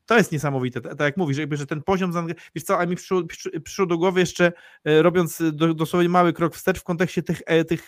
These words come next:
dziwnych pomysłów, to jest metoda, e, to jest metoda leżakowania,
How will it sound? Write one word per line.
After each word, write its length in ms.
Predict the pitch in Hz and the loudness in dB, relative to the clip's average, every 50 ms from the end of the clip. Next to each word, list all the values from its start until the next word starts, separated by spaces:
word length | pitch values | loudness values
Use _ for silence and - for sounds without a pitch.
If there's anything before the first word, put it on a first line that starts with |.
| 170 165 | -2 -2
dziwnych 380 | 147 139 147 170 175 180 170 - | 0 0 -2 0 2 0 0 0
pomysłów, 600 | - 170 160 156 147 - 160 170 196 226 226 - | 0 0 2 2 0 2 4 6 6 6 4 2
to 300 | _ - _ - _ 170 | _ -20 _ -8 _ -6
jest 80 | 160 | -4
metoda, 560 | 180 180 175 190 190 175 180 180 175 175 180 180 _ _ _ _ _ _ | -2 -4 -2 -2 -4 0 0 2 2 2 0 -4 _ _ _ _ _ _
e, 160 | 160 156 156 151 | -12 -12 -10 -8
to 80 | 180 | -8
jest 120 | 180 175 180 | -8 -6 -6
metoda 640 | 175 170 - 185 180 170 170 170 170 170 165 165 | -10 -6 -6 -8 -2 0 0 2 2 2 2 2
leżakowania, 960 | 160 160 160 151 175 175 - 190 175 180 175 147 139 135 139 180 233 277 240 | 2 0 -2 -2 -4 -6 -6 -8 -2 0 0 0 2 2 2 2 0 -2 -6